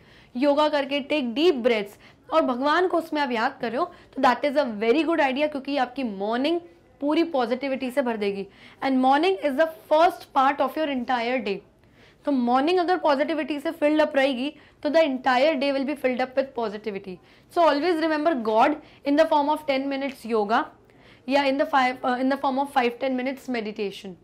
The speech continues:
ठीक है? What is your next step?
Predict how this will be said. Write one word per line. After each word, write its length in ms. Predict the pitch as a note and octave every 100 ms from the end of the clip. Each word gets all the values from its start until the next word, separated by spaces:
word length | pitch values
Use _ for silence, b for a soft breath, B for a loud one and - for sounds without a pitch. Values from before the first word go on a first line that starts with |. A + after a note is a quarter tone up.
| _ b b b b -
ठीक 240 | G#3+ G#3
है? 220 | E4 D#4 - _ _ _ _ _ - - - - _ - - - _ _ - - - b b b -
What 140 | C#4+ E4
is 80 | F4+
your 160 | F#4+ D#4+
next 280 | E4 -
step? 220 | - C#4